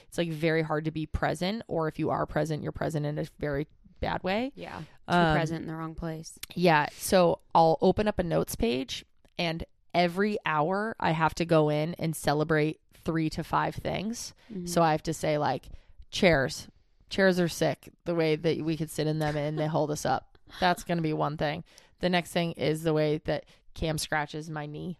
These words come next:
Speaker 1: I love that she does that. The next thing is boom. And then that's for my two to three hour. And then at, when it's a-, anywhere between three and four, I have to do it again. And, like, then you become so thankful the whole day.
Speaker 2: Yeah.
Speaker 1: Because you're just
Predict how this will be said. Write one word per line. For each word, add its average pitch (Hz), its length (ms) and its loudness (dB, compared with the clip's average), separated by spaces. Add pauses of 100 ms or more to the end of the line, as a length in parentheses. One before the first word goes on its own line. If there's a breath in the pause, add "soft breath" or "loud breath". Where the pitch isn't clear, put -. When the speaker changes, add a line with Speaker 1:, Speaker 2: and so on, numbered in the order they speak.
Speaker 1:
I - 100 0
love 156 300 0
that 156 160 -2
she - 120 -8
does 143 180 -2
that. - 220 -6 (400 soft breath)
The 170 200 -6
next 165 180 -2
thing 170 120 -2
is 156 120 -2
boom. - 300 -2
And 165 200 0
then 151 320 0
that's 151 240 -4
for 170 180 2
my 156 160 0
two 185 220 -4
to 165 80 0
three 165 460 -6 (140)
hour. 165 480 -2
And 170 180 -8
then 156 140 -4
at, - 160 -6
when 165 140 -4
it's - 320 -8
a-, - 200 -6
anywhere 165 280 0
between 165 300 -6
three 165 160 -6
and 165 100 -6
four, 233 320 0
I 170 80 -2
have 160 180 -4
to 165 80 -8
do 156 140 -6
it - 80 -8
again. - 420 -6
And, 160 140 -6
like, 143 320 -6 (800 soft breath)
then 190 320 2
you 226 100 0
become 175 320 -2
so 175 480 2
thankful 160 460 -6
the 175 80 -8
whole 160 260 -2
day. 165 460 -6
Speaker 2:
Yeah. 175 400 -2
Speaker 1:
Because 175 260 -2
you're 170 100 0
just 160 220 -4